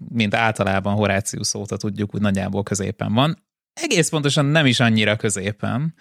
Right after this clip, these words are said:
kicsit közelebb lesz majd hozzád, de mindkettőtöknél van igazság.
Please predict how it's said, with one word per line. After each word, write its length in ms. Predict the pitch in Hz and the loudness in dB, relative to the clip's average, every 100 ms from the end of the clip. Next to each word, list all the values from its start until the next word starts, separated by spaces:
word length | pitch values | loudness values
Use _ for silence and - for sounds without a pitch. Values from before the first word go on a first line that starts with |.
| - _ _ | -20 _ _
kicsit 260 | 120 - 110 | -4 -2 0
közelebb 400 | 113 104 101 98 | 0 0 -2 0
lesz 200 | 98 - | -2 -2
majd 200 | 101 95 | -4 0
hozzád, 560 | 113 107 101 101 117 - - | 2 2 2 0 0 -4 -2
de 160 | 117 | 2
mindkettőtöknél 720 | 135 160 123 117 110 110 107 98 | 4 4 2 2 2 2 4 2
van 280 | 92 95 - | 0 -4 -6
igazság. 680 | 101 98 - - 95 113 | -4 -2 -4 -4 -6 -10